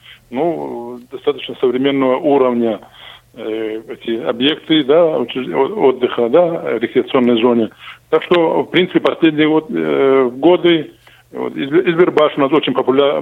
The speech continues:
э, большой популярностью пользуется пляж хороший, и приезжают, э, вот, у нас там есть база, куда мы ща иногда ездим. Ну, вот, э, летом забито абсолютно невозможно,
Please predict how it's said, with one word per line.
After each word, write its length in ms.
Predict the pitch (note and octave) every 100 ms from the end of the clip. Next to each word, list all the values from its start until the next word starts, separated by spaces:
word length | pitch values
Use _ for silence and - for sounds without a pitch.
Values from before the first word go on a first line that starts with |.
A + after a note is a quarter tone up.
| D#3+ C#3+
э, 40 |
большой 240 | C3+ B2 -
популярностью 540 | A#2+ C3 C3+ B2+ -
пользуется 380 | C3+ A#2+ - B2
пляж 260 | - C3+ -
хороший, 680 | B2+ B2+ B2 B2 B2 A#2
и 40 | A2
приезжают, 600 | A#2 A#2 G#2+ B2 A#2 A2 D3
э, 260 | A#2+ A#2+ B2 -
вот, 140 | - F#3
у 540 | E3+ E3 - - -
нас 100 | C#3 -
там 140 | C3
есть 120 | A2+ _ - - -
база, 420 | D#3+ D#3 C#3 A2+ - -
куда 200 | B2+ C3
мы 180 | A#2+ G#2 - -
ща 240 | B2+ B2+ B2
иногда 440 | A#2+ A#2 B2 A2+ - - _ B2
ездим. 360 | B2+ A2 G#2+
Ну, 60 | F3+
вот, 140 | G3 E3
э, 240 | D3 C#3
летом 420 | C3+ D#3+ F#3 E3 C#3+
забито 360 | D3+ D3+ C3+
абсолютно 480 | - C#3 C3+ C3 B2
невозможно, 560 | B2 A#2+ B2 D3 C3